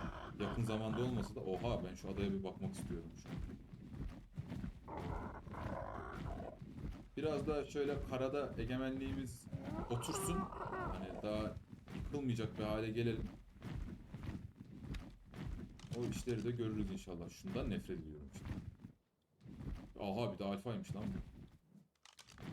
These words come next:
bu. Geliyor işte, suyun altından küt bir vuruyor. Sal, hep hasar masar. Sonra uğraşıyorsun tamir etmeyle.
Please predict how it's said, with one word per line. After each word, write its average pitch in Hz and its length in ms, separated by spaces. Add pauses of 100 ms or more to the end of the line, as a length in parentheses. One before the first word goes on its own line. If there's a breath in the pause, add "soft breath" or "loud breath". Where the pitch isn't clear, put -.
(960)
bu. - 140
Geliyor 117 280
işte, 156 380 (120)
suyun 120 180
altından 120 520
küt - 280
bir 170 60
vuruyor. 147 380 (380)
Sal, 135 300 (180)
hep 139 120 (380)
hasar 127 320
masar. 131 480 (1600)
Sonra 117 200
uğraşıyorsun 127 580
tamir 98 260
etmeyle. 85 400